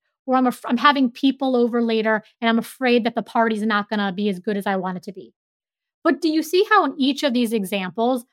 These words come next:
I've insidiously crept back up into the leaves? Now I'm starting to say, "This situation and this situation and this situation." But the meaning of your life does not arise from situations. It arises from emotional energy.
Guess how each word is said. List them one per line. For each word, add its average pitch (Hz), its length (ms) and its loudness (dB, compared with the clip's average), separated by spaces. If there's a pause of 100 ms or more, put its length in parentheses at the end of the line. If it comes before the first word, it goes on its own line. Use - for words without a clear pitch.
(140)
I've 240 160 4
insidiously 262 800 -2
crept - 420 -4
back 214 220 0
up 220 180 -4
into 214 200 -4
the 208 80 -2
leaves? 214 480 -6 (260)
Now 269 240 6
I'm 320 120 4
starting 262 340 0
to 240 60 0
say, 226 440 0 (280)
"This 262 200 0
situation 247 600 -2
and 214 100 0
this 233 160 -4
situation 226 560 -4
and 208 100 -2
this 202 140 -6
situation." 240 680 -10 (340)
But - 320 4
the 262 100 4
meaning 294 380 4
of 269 100 2
your 247 140 2
life 285 240 2
does 233 160 -4
not 247 240 4
arise 247 520 2
from 247 140 -2
situations. 247 640 -4
It 214 240 -8
arises 233 600 2
from 254 100 2
emotional 226 460 0
energy. 277 420 -6